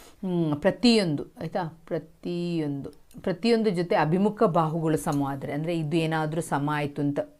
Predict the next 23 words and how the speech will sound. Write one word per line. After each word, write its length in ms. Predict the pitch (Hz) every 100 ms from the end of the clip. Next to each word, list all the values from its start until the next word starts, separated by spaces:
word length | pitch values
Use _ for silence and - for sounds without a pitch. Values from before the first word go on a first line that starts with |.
| -
ಕೊಟ್-, 260 | 147 143 - -
ಈ, 160 | 160 -
ನಾವು 320 | 160 156 151
ಪ್ರೂವ್ 320 | 143 - 190
ಮಾಡಿದ್ರೆ, 720 | 165 147 139 156 294 - - -
ಆ, 140 | 214 214
ಈ, 220 | 240 -
ಆಗ 180 | 196 190
ಇದೊಂದು 440 | 202 175 180 175
ಏನಾಗಿರ್ತದೆ, 640 | 175 170 160 151 147 170 202
ಸಮಾನಾಂತರ 640 | - 156 160 156 151 151
ಚತುರ್ಭುಜ 500 | 147 143 147 143 139
ಅಂತ 360 | 135 127 123 240 330 - -
ಆಗುತ್ತೆ. 340 | 156 151 147 147
ಇದು 140 | 147
ಯಾವುದರಲ್ಲಿ? 480 | 160 151 156 147 190
ಏಟ್ 460 | 277 - 165 175 -
ಪಾಯಿಂಟ್ 280 | 175 156
ತ್ರೀಯಲ್ಲಿ. 380 | 156 139 131 - - - -
If 80 | 214
in 380 | 214 - 214 208
a 60 |
quadrilateral 720 | 214 202 175 175 180 151 147